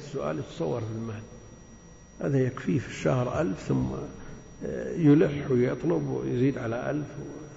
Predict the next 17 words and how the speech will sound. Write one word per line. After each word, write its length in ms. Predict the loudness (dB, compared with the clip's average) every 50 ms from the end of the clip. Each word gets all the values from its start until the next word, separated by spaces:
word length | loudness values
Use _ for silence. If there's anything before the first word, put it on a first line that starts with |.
| -8 -8
يعني 120 | -8 -8 -10 -16 -18 -18 -18 -20 -20 -14 -6
كثرة 280 | -4 -4 -2 -2 -2
مذمومة. 600 | -2 -2 -4 -4 2 4 4 4 6 4 2 0 -2 -6 -10 -14 -16 -16 -16 -16 -16 -16 -18 -18 -18 -18 -18 -20 -20 -20 -20 -20 -20 -20 -20 -20 -12 -8 -6 -4
وكان 580 | -4 -4 -2 -2 0 0 0 2 4 6 8 10
ينهى 380 | 10 12 10 10 10 8 6 2 0 -2 -4 -2 0 -2 0 2 4 2 2 2 -4 -8 -6
عن 180 | -4 0 0 2
الأمهات 600 | 2 2 0 0 0 0 2 0 0 -2 -2 0
لعظم 460 | 0 4 6 8 8 8 8 6 6
حقهن، 540 | 4 2 0 -4 -4 -4 -2 0 0 -2 -2 -4 -8 -12 -16 -16 -18 -18 -20 -20 -18 -18 -18 -18 -20 -20 -20 -20 -20 -20 -20 -20 -8 -2
وإلا 400 | 0 2 4 4 4 4 2 4
أيضًا 220 | 4 4 4 6 4
حقوق 440 | 4 4 4 6 6 6 6 6 4
الآباء 440 | 2 2 0 0 2 2 2 2
محرم، 540 | 2 0 -2 0 0 0 2 2 2 2 2 0 -4 -8 -14 -16 -16 -16 -18 -18 -18 -18 -18 -20 -20 -20 -20 -20 -2 2
هو 100 | 6 8
وأد 360 | 10 10 8 8 6 6 6
البنات، 540 | 6 6 6 6 6 6 6 4 4 2